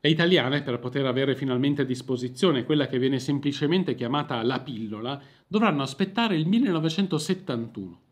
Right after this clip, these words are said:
La pillola anticoncezionale, che sicuramente ha contribuito all'emancipazione delle donne e alla loro autodeterminazione, ha una storia che non si può definire limpida,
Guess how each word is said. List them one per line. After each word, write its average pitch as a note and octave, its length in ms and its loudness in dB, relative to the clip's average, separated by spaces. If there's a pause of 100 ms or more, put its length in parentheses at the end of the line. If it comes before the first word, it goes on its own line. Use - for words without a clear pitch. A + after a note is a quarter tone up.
(600)
La B2+ 100 -4
pillola E3+ 400 4
anticoncezionale, C#3 1300 0
che B2+ 100 -6
sicuramente B2 600 -2
ha A2+ 40 -6
contribuito B2 680 0
all'emancipazione A#2 880 -2
delle A#2 220 2
donne C#3+ 400 -2
e C#3 160 -2
alla B2+ 160 0
loro D3 400 0
autodeterminazione, A#2 1500 0 (500)
ha B3 60 6
una G#3 220 4
storia A2+ 500 -6
che D#3+ 120 -4
non E3 140 2
si D#3+ 140 -4
può - 160 -2
definire A#2+ 760 -2 (360)
limpida, A2 680 -2